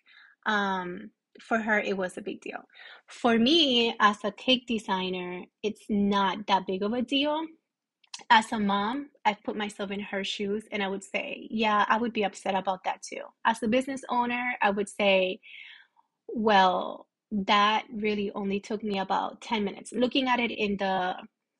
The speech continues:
bus-, with a business mentality, it only took me ten minutes. The entire cake took me ten hours to create, and I created fondant figures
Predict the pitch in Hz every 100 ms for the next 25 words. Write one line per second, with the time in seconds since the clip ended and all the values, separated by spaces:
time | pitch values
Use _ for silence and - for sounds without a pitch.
0 | _ 196 226 208 - 220 233 226 220 240
1 | 240 214 202 196 - 160 190 - - 220
2 | 240 262 262 247 233 220 - 214 202 185
3 | - - - _ - - - - 226 220
4 | - 233 247 - 240 233 - 240 214 220
5 | 202 208 - 214 214 - 190 - - -
6 | - - 202 - 202 - - 208 214 -
7 | 220 208 202 196 - _ _ _ - -
8 | 214 208 208 196 190 - 214 202 202 202
9 | 220 -